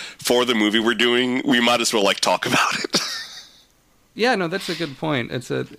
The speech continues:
Speaker 2: the, how it was received at the time, I think, is, is important to, to keep in mind.
Speaker 1: It's also fascinating to see what other movies were being reviewed by them around the same time, just 'cause they had, they had such eclectic films they would talk about. Um,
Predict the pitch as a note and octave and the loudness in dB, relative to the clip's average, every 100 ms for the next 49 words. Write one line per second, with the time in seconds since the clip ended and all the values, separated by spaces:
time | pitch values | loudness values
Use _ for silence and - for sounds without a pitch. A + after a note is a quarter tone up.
0 | - C#3+ C3 B2+ B2+ - - D#3+ E3+ F3 | -6 0 2 0 -4 -10 -2 4 6 6
1 | D#3+ C#3+ C3+ F3 D#3 C3 - C#3 - - | 4 2 0 6 6 6 6 6 4 6
2 | C#3 C3+ B2+ A2+ B2+ A2 A#2 - C#3 A2+ | 10 12 10 8 4 2 2 2 2 2
3 | A2+ - A#2 A#2 - B2 A2 - B2 A#2 | 2 2 2 2 -4 8 8 8 -4 -4
4 | A#2 A#2+ A#2 A2 - - C4+ - - - | 0 2 0 -4 -14 -14 -14 -14 -20 -20
5 | - _ - _ - A2 B2+ A3 G#3+ D3+ | -20 _ -20 _ 0 2 4 2 2 2
6 | - D3+ C#3+ A#2 - B2+ A#2+ A2+ B2 G#2+ | 2 2 0 2 2 2 2 2 2 2
7 | G2+ A2+ G#2+ F#2+ F#2+ F2 F#2+ F#2 F2+ E2+ | 0 2 0 0 -2 0 0 0 -2 -2
8 | F2+ E2 F2+ F2 F2 E2+ E2+ D#2+ F#2 D#2+ | -4 0 0 2 0 0 -2 -2 -2 -2
9 | D2+ E2+ C#2+ A#1+ C2 A1 E2 - E2 F2+ | -2 -2 -2 -6 -12 -8 -6 -4 -2 -2
10 | E2 F2 F#2+ - A#2+ - - - A2+ - | -2 -2 -2 0 0 -2 -2 -2 -2 -2
11 | - G2+ F#2+ F2 D2 A1 D#2+ C#2+ C#2 C2+ | -4 -2 -2 -2 -6 -6 -6 -6 -6 -8
12 | C2 - - - - A2+ A2+ G#2+ | -8 -10 -12 -12 0 2 2 -2